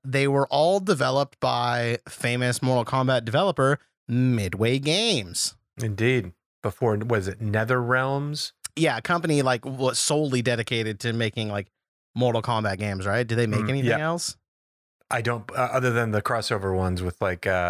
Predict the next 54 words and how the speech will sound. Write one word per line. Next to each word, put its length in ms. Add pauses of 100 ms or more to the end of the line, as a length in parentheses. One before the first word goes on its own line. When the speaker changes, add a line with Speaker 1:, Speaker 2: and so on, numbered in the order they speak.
(160)
Speaker 2:
uh, 360
I 100
think 140
they, 80
Speaker 1:
D 60
C 40
or 80
whatever. 320
Speaker 2:
did 20
they 80
do 120
the 220
Injustice 680
stuff? 420 (520)
Speaker 1:
I 100
don't 120
know. 280 (120)
Maybe. 280
Speaker 2:
Yeah, 180 (420)
they, 120
Speaker 1:
I 160
don't 120
Speaker 2:
uh, 280
Speaker 1:
know. 80
Speaker 2:
they 180
Speaker 1:
I 40
Speaker 2:
do. 220
I 140
know 180
they 140
do. 120
They're 100
Speaker 1:
I 40
Speaker 2:
the 140
Speaker 1:
didn't, 100
Speaker 2:
same 220
Speaker 1:
I 80
Speaker 2:
fucking 80
Speaker 1:
didn't 140
really 140
Speaker 2:
game, 20 (100)
Speaker 1:
play 60
Speaker 2:
yeah. 40
Speaker 1:
that 180
shit. 300 (600)
Mortal 340
Kombat 320
is, 180
like, 600 (400)
a 80
legendary 960 (100)
video 320
game 220
franchise. 720